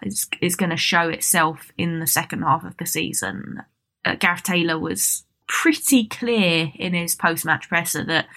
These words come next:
they're not gonna be making huge changes to the side in January. Like, they did a lot of business in the summer. And,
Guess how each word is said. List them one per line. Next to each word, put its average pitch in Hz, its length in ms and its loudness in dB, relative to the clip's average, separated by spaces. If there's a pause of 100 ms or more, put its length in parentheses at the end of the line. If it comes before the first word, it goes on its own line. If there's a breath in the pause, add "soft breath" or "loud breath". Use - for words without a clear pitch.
(320 loud breath)
they're 170 160 2
not 170 360 0
gonna 170 180 -4
be 156 160 -2
making 160 380 -4
huge 156 760 -4
changes 156 600 2
to 156 300 -4 (320)
the 165 100 0
side 151 500 2
in 160 200 -6
January. 156 720 0
Like, 160 480 0
they 165 120 0
did 160 440 0 (560)
a 160 60 2
lot 170 380 -2
of 175 120 -4
business 160 480 -4
in 165 80 -6
the 151 100 -10
summer. 165 440 -4 (580 loud breath)
And, 170 420 0